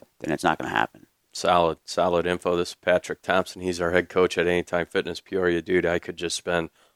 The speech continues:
Speaker 2: all day talking to you, which I'm going to when we head out to New York next week,
Speaker 1: Oh.
Speaker 2: uh, for our conference. We got
Speaker 1: All night.
Speaker 2: fifteen hours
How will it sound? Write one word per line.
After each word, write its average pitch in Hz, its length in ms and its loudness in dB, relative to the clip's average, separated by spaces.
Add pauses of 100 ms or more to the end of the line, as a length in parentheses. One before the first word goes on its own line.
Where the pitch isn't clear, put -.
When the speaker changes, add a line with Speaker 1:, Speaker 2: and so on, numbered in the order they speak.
Speaker 2:
all 127 160 6
day 120 220 6
talking 92 400 2
to - 120 -10
you, 85 100 0
which 110 360 4
I'm 120 100 0
going 160 300 6
to 127 300 6 (320)
when 127 160 4
we 117 80 6
head 123 120 6
out 120 220 4
to 110 60 -10
New 113 100 6
York 110 320 4
next 90 260 -2
week, 90 220 4 (100)
Speaker 1:
Oh. 87 60 2
Speaker 2:
uh, 80 220 4
for 92 240 2
our 82 100 2
conference. 95 500 0
We 101 120 -4
got 82 200 4
Speaker 1:
All 110 280 6
night. 135 400 4
Speaker 2:
fifteen 190 640 6
hours 185 760 6